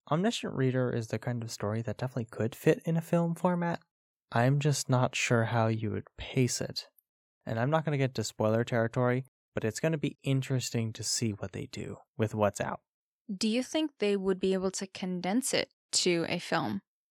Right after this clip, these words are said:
Speaker 2: Or, or would they have to kind of make a midway point, kind of the ending of the film, some kind of thing like that? Because it is still an ongoing webtoon, I believe.
Speaker 1: Yeah,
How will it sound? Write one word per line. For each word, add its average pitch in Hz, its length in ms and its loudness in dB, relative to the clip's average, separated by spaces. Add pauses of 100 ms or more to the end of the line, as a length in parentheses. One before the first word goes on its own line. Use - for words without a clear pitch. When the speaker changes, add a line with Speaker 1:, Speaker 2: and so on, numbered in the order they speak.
(120)
Speaker 2:
Or, 202 200 4
or 196 200 2
would 196 160 2
they 196 100 4
have 190 320 -2
to 190 380 2 (160)
kind 190 180 -2
of 190 80 2
make 180 240 0
a 180 60 4
midway 208 420 2
point, 208 420 -2
kind 185 240 -2
of 175 120 0
the 180 160 -4
ending 190 440 4
of 196 140 -2
the 202 80 0
film, 202 800 2 (260)
some 208 560 2 (100)
kind 190 320 0
of 190 80 -4
thing 185 240 -4
like 185 220 -4
that? 196 280 0 (220)
Because 220 240 0
it 226 120 2
is 294 360 0
still 247 300 2
an 214 80 4
ongoing 190 560 2
webtoon, 196 460 0
I - 80 -2
believe. - 420 -10 (800)
Speaker 1:
Yeah, 147 380 0